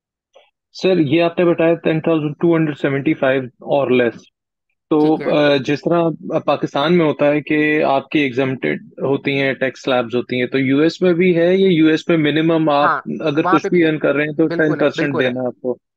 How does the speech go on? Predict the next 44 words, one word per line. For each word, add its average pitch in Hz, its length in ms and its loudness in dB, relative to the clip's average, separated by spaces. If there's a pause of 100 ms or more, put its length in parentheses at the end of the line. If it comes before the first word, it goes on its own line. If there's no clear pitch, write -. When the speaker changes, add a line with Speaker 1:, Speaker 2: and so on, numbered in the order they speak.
Speaker 2:
बिल्कुल 156 360 -6
है, 135 60 -8
वहाँ 175 280 -4
पे 214 100 -2
होती 202 280 -6
है, - 20 -4
Speaker 1:
हम्म। 127 100 -4
Speaker 2:
मिलती 165 320 -10
है 202 60 0
आपको 208 200 -2
standard 175 360 -6
deduction, 127 440 -8 (1500)
standard 175 280 -6
डिडक्शन 165 160 -4
Speaker 1:
ठीक 139 60 -2
है। - 60 -6
Speaker 2:
मिलती 120 240 -8
है 123 80 -6
आपको 127 240 -6
ना, 190 120 -8 (320)
कि 190 200 -2
आपको, 196 600 -2
कि 196 180 -10
अगर 185 340 -6
आप 185 240 -4
single 180 500 -10
हैं, 190 120 -10
तो 190 140 -12
आपको 170 420 -8
इतनी 170 320 -12
स्टैंडर्ड 180 300 -8
direction 175 380 -8
है, 170 120 -4
अगर 160 180 -2
आप 151 120 0
merit 151 180 -6
filing 165 240 -6
jointly 151 320 -8
है, 165 100 -6
तो 160 80 -6
उसकी - 220 -14
double 139 220 -8
हो 175 60 -8
जाएगी, 160 360 -10